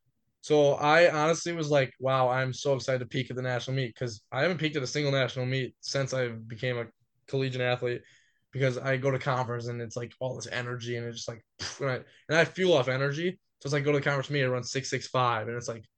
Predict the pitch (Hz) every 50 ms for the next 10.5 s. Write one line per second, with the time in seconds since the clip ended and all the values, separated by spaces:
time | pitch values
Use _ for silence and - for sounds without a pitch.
0 | _ _ _ _ _ _ _ _ 131 131 - 170 156 147 139 131 - 156 143 139
1 | 135 131 127 135 135 139 131 - - 117 117 117 113 110 107 101 - - - 123
2 | 123 117 110 113 - 123 117 - - 120 113 - - _ _ _ _ - 135 135
3 | - 196 180 156 147 135 - 143 143 147 151 165 170 151 131 127 120 113 - _
4 | _ _ _ - - - _ _ _ _ _ _ _ _ _ - 135 131 131 131
5 | 139 143 147 151 151 147 147 - 160 156 151 156 160 156 139 131 127 123 120 113
6 | - - - 139 139 135 127 110 90 117 127 131 139 135 - - 143 139 139 135
7 | 135 131 127 - 135 143 147 135 127 117 - - 120 123 120 120 117 120 123 127
8 | 127 123 127 135 127 127 127 131 143 143 131 131 120 113 120 123 123 135 147 147
9 | 135 123 123 123 - - _ _ _ _ _ _ _ _ - - 127 127 123 117
10 | - 127 123 123 123 131 139 139 135 131